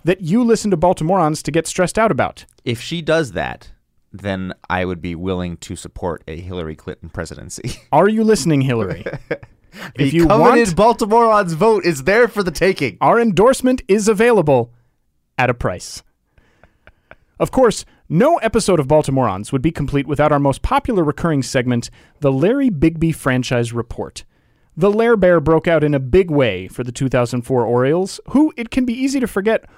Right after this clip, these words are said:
Speaker 1: weren't quite as much of a laughingstock as other squads from the fourteen-year itch,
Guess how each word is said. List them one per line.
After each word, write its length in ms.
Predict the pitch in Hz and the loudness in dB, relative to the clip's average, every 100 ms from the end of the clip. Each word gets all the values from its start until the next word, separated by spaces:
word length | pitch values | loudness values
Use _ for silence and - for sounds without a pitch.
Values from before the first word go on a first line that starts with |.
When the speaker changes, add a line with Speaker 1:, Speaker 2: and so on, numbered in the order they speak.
| _ | _
Speaker 1:
weren't 280 | - 220 - | -2 -2 -2
quite 360 | - 131 247 - | -6 -2 -2 -2
as 140 | 185 | -4
much 220 | 196 208 | -2 -2
of 80 | 175 | -2
a 40 | |
laughingstock 720 | 151 156 175 151 - 135 123 - | 0 0 0 -4 -2 -2 -2 -2
as 140 | 147 127 - | -4 -2 -2
other 160 | 170 | 0
squads 460 | 160 - 165 143 135 | -2 0 2 2 -2
from 140 | 139 | -4
the 60 | 127 | -4
fourteen-year 640 | - 139 - 139 127 123 | 0 -2 0 -2 0 0
itch, 320 | 135 - - | 0 -2 -12